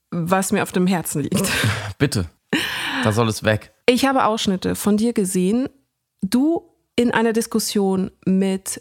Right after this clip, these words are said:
Speaker 1: Knut Kortzen,
Speaker 2: Mhm.
Speaker 1: Journalist, B-R-Moderator und Autor des Buches Aktivismus.
Speaker 2: Die, die Weltverbesserer heißt
Speaker 1: Äh, die Weltverbesserer. Und ihr habt aber über das Thema Aktivismus gesprochen.
Speaker 2: Mhm.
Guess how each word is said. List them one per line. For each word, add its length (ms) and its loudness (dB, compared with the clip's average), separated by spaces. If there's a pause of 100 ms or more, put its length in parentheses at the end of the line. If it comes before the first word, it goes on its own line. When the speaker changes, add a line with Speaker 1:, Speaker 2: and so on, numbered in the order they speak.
(140)
Speaker 1:
Knut 280 0
Kortzen, 520 0
Speaker 2:
Mhm. 100 -6
Speaker 1:
Journalist, 640 0 (140)
B-R-Moderator 1300 -2
und 340 0
Autor 380 0
des 180 -2
Buches 800 -2 (100)
Aktivismus. 920 -4
Speaker 2:
Die, 180 -2
die 160 0
Weltverbesserer 720 -2
heißt 140 -2
Speaker 1:
Äh, 100 4
die 120 0
Weltverbesserer. 840 0
Und 280 0
ihr 100 2
habt 180 -2
aber 180 2
über 160 0
das 140 -2
Thema 300 0
Aktivismus 640 -2
gesprochen. 480 0 (280)
Speaker 2:
Mhm. 40 -18